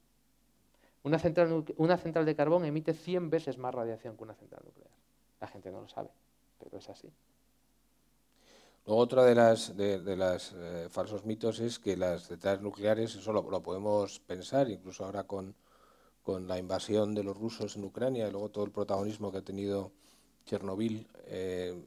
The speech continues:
Speaker 2: siempre tenemos la sensación de, de, de, de, de Chernobyl puede ser una bomba nuclear o cosas así.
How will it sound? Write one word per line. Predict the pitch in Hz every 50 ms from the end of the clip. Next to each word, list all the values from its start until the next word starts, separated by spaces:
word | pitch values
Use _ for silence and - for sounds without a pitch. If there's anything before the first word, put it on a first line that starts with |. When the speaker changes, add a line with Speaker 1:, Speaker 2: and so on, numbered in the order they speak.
| - -
Speaker 2:
siempre | - - 95 98 104
tenemos | - 104 104 104 104 101
la | 98
sensación | 98 107 98 104 98 - - 113 113 113 110
de, | 104 101 98 95 87
de, | 92 95 95 92 92 95
de, | 92 - 80 76
de, | 73 - - 67 71
de | 57 62 60 - _ _
Chernobyl | - 107 90 90 90 95 104 101
puede | - 110 107 101
ser | - 107
una | 98 95
bomba | 98 101 101 101 98 98
nuclear | 92 92 92 - 87 98 117 131 131 127 120 104
o | 95 95 92 95 95
cosas | 101 101 101 101
así. | 101 - - 110 113 -